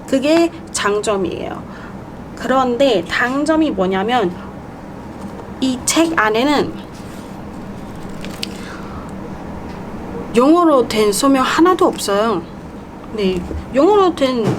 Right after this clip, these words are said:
소명 하나도 없으니까 저한테는 엄청난 어려운 일이죠. 여-, 이, 이 책을 공부하는 거.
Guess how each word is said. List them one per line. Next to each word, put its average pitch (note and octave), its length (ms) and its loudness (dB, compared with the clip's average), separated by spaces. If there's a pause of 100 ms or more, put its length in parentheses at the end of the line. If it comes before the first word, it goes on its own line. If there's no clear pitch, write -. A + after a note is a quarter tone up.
(480)
소명 F4 920 4
하나도 F#4 400 4
없으니까 C#4 600 -2
저한테는 C#4 720 2 (580)
엄청난 C#4 720 2 (140)
어려운 C4 440 6
일이죠. G3 640 2
여-, F3+ 100 -4 (220)
이, G3 420 -4
이 G3+ 120 -6
책을 G3 920 -2 (260)
공부하는 G3 560 2
거. G#3 300 4